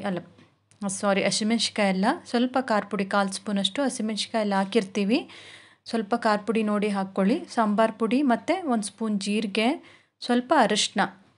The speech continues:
ಹಾಕ್ಬಿಟ್ಟು ನಾವು ಮಿಕ್ಸಿ ಮಾಡ್ಕೋಬೇಕಾಗುತ್ತೆ ಇದನ್ನೆಲ್ಲ. ನೋಡಿ, ಇದನ್ನು ಮಿಕ್ಸಿ ಮಾಡ್ಕೊಳ್ಳಿ. ಫಸ್ಟು ಸ್ವಲ್ಪ ತರಿ ತರಿಯಾಗಿ ಮಾಡ್ಕೊಳ್ಳಿ. ಇದಕ್ಕೆ ಒಂದು ಅರ್ಧ ಗ್ಲಾಸಷ್ಟು ನೀರು ಆ-, ಆ್ಯಡ್ ಮಾಡಿಕೊಂಡು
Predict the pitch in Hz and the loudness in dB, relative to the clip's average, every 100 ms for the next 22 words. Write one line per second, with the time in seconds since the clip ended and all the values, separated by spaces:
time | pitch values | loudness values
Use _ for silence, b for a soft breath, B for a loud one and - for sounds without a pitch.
0 | _ _ - _ - 233 - 220 277 285 | _ _ -20 _ -4 -2 -2 -2 0 2
1 | 220 208 - 233 208 196 196 190 196 185 | 0 -2 -2 0 0 -2 -2 0 0 -2
2 | 190 190 185 185 185 180 196 285 - _ | -2 -2 0 -2 -2 0 -2 -2 -8 _
3 | _ _ _ _ _ _ _ b b b | _ _ _ _ _ _ _ b b b
4 | b b 226 226 240 220 240 247 220 - | b b -2 2 4 6 6 6 4 2
5 | 247 220 196 202 196 226 320 B B B | 2 2 0 2 4 4 0 B B B
6 | - 240 - 277 262 240 - 233 226 220 | 0 0 2 -2 0 0 2 2 2 2
7 | 220 226 220 214 208 196 196 202 220 262 | 2 4 4 4 2 0 0 2 2 0
8 | 208 233 247 214 190 170 233 226 220 202 | -2 0 0 4 2 4 2 2 0 0
9 | 208 196 - 202 196 214 208 196 - 202 | -2 -4 -2 0 2 2 2 2 4 2
10 | 190 190 185 - 185 180 | 2 0 0 0 0 4